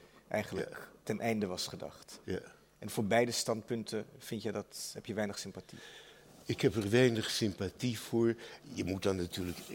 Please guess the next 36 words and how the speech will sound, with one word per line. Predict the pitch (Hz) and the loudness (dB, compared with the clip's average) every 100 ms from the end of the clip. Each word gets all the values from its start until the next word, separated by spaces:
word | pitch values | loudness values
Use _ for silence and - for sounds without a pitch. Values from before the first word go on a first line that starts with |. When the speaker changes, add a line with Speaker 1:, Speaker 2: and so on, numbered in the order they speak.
| - | -6
Speaker 2:
in | 107 98 | -2 -2
die | 76 - | -4 -2
tekst | - - - - | 0 2 2 4
gaan | 95 95 95 | 4 4 4
en | 87 | 0
er | 87 | 0
zijn | 87 82 | 0 0
natuurlijk | 85 80 | 0 -2
allerlei | 101 98 90 82 | 0 2 4 2
aspecten | - 90 - - 104 - - 110 | 0 -2 0 4 4 4 4 4
aan. | 110 113 117 - - - - - - | 4 2 0 -6 -18 -18 -20 -20 2
Maar | 104 104 | 4 6
ook | 123 - | 4 2
voor | 113 | 0
Adorno | 95 98 143 170 160 | 2 2 2 2 0
heb | 117 127 | -2 -2
ik | 110 | -4
weinig, | 98 107 104 95 90 - - - | 0 0 2 -2 -6 -10 -12 -12
eh, | 117 - | -8 -6
ook | - - | -6 -6
persoonlijk | 117 - 208 185 110 - | -6 -2 0 0 -2 -2
weinig | 131 131 135 - | -2 -2 -2 -4
sympathie. | - 98 - 95 - 117 82 - _ - | -4 -6 -6 -10 -4 -6 -6 -14 _ -14
Er | 85 | -10
zijn | 98 87 | -8 -8
ook | 80 | -8
redenen | 82 92 90 101 85 101 | -4 -2 -2 -6 -6 -10
voor, | - - | -12 -16
die | 87 87 | -10 -10
ik | - | -6
daarvoor | 87 - 92 | -8 -6 -8
heb. | 82 104 - - - - - - - | -6 -8 -10 -20 -20 -18 -18 -16 0
Maar | 104 101 - - - | 4 4 2 -10 -2
nee, | 127 98 - - - - | 2 2 2 -12 -18 -14
en | - 139 127 | -2 0 0
bovendien, | 117 127 120 110 113 120 | 2 2 2 2 0 -2